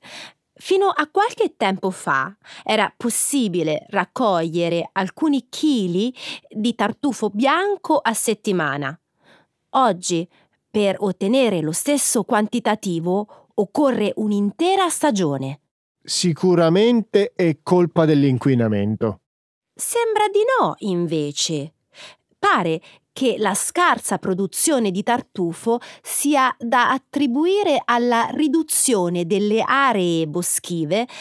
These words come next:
Speaker 1: per fare largo alle coltivazioni di vigneti e noccioleti.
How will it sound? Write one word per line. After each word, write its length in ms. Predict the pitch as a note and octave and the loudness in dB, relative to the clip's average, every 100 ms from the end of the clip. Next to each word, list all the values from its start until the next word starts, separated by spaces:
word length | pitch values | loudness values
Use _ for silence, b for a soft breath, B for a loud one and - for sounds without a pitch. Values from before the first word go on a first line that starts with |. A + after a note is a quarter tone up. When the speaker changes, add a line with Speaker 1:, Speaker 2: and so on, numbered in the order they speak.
| B B | B B
Speaker 1:
per 160 | - D4+ | -2 -2
fare 420 | - D#4 D4+ C#4+ B B | 2 2 2 0 B B
largo 640 | - B3+ C#4+ F4+ F#4 C#4+ | 0 2 4 2 2 2
alle 340 | C4 B3 A#3 A3+ | 4 4 2 0
coltivazioni 1300 | - C4+ B3 C4+ B3 B3 - - G#3 E3 E3+ F#3 G3 B | 0 -2 0 0 0 0 -2 0 0 2 0 -2 -4 B
di 240 | - F#3 G#3+ | -6 -2 0
vigneti 840 | A3+ A#3 B3 F4+ A#4 - F#4+ - | 2 2 2 2 0 0 -2 0
e 100 | - | 0
noccioleti. 1120 | C#4 C4 B3+ - A#3+ F3+ D3+ C#3+ - D#3+ D3 | 2 2 0 0 0 0 -2 -4 -6 -6 -6